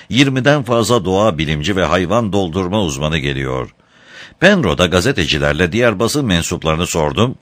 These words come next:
ama başkan onların bulunmasını yasaklamış. İki dönem başkanlık yaptıktan sonra artık mahremiyetine çok önem veriyormuş. "Yani gazeteci olmayacak mı?"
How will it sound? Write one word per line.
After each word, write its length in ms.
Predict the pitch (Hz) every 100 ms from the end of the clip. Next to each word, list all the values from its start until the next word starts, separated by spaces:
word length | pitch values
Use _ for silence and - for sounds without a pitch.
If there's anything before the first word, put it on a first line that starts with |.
| _
ama 220 | - 123
başkan 420 | 110 113 123 120 101
onların 480 | 113 107 104 120
bulunmasını 520 | 98 98 87 85 90 92
yasaklamış. 840 | 76 80 78 73 69 65 62 - _ _ _ - - -
İki 240 | - - 185
dönem 320 | 147 131 80
başkanlık 480 | 87 - 82 87 -
yaptıktan 460 | 82 - 87 101
sonra 240 | 104 87 82
artık 460 | 95 110 - 120
mahremiyetine 800 | 98 110 90 113 110 113 104 117
çok 200 | 104 131
önem 300 | 87 76 71
veriyormuş. 720 | 71 71 71 67 65 62 - - _ _ _ _ _ _ _ _ _ _ _ _ _ - - _
"Yani 320 | 69 76 76
gazeteci 440 | 82 73 82 80 90
olmayacak 640 | 120 165 98 67 71 -
mı?" 240 | 67 60